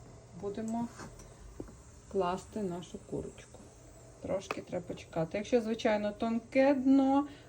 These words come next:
вона швидко нагріється, якщо товсте, то треба трошки почекати.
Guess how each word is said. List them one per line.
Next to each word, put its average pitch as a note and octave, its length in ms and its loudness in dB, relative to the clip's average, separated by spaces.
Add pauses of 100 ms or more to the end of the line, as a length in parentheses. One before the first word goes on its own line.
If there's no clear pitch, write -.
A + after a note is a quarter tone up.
(100)
вона G#3+ 200 0
швидко A3 460 -6
нагріється, A3+ 600 0
якщо F#3+ 280 -6
товсте, F#3+ 480 -4
то G3 120 -6
треба F#3 320 -2
трошки - 360 -8
почекати. - 680 -14